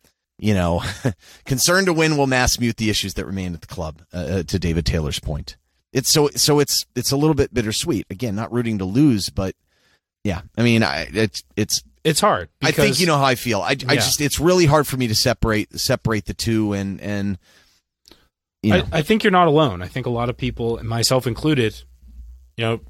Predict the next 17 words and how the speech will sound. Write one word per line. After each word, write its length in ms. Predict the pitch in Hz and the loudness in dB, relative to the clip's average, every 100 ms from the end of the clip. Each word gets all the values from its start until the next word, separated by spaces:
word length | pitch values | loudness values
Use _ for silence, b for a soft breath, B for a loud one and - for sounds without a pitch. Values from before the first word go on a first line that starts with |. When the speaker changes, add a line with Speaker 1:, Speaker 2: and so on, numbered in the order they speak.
| - | -10
Speaker 2:
obviously 440 | 113 135 135 131 104 | -2 -2 -2 -4 -8
really 340 | 95 135 139 | -2 2 2
glad 440 | 120 127 123 120 113 | 2 0 2 0 -2
we 140 | 113 | -2
won 300 | 113 110 98 | -2 -4 -6
because 320 | 98 101 95 | -8 -8 -8
it's 300 | 95 90 - | -10 -10 -12
miserable 440 | 107 117 107 104 104 | -8 -6 -4 -4 -4
watching 300 | 104 98 107 | -4 -4 -6
Everton 320 | 101 95 98 | -6 -4 -2
lose 200 | 104 95 | -2 -2
for 120 | - | -4
two 140 | 90 104 | -4 -2
months 220 | 98 92 | -2 -2
straight. 340 | - 92 - b b b b - | -2 -2 -6 b b b b 2
Speaker 1:
Yeah. 180 | 101 85 - - | 4 4 0 -2
Speaker 2:
But 360 | 143 131 - | 0 0 -4